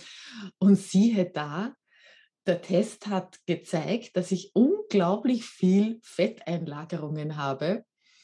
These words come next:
der Muskel, äh, die Muskelkraft also ganz, ganz niedrig ist, überhaupt der, äh, Anteil von Muskeln im Prozentsatz also wirklich niedrig ist.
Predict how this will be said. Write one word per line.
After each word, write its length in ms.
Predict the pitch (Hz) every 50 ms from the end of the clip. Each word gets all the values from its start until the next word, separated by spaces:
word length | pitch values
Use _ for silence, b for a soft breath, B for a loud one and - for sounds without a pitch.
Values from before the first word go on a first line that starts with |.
| b _ -
der 100 | 185 185
Muskel, 840 | 190 190 208 247 302 - - - _ - 202 196 175 175 - - - - _
äh, 280 | 160 156 156 156 151
die 120 | 151 - 175
Muskelkraft 840 | 180 190 226 226 - 233 214 - - - 151 147 151 - - - -
also 360 | 156 160 143 156 151 147 - _
ganz, 340 | 151 131 156 226 240 - -
ganz 320 | - 156 151 147 - -
niedrig 560 | - 165 160 170 196 196 - 254 233 - _
ist, 320 | - 220 226 226 - - _ B B B B B B
überhaupt 720 | 220 226 240 254 220 180 170 170 165 - - - - -
der, 260 | 170 160 160 160 160 b b b b b _
äh, 280 | - 156 160 156 151 147 - -
Anteil 760 | - 156 160 214 226 226 - 175 156 147 147 147 165 165 165 b b b b b b
von 300 | - - 170 175 170 170
Muskeln 540 | 175 196 202 202 - - - 185 170 165 165
im 160 | 165 165 160
Prozentsatz 960 | - 165 160 - - - 151 143 156 185 - - - 170 160 151 - - - b b b b b
also 400 | - 165 156 165 160 147 - _ _
wirklich 800 | - 139 143 180 190 214 233 226 - 202 196 175 170 - - -
niedrig 640 | - 147 170 160 180 202 226 226 - 277 240 226 - -
ist. 360 | 220 226 220 - - _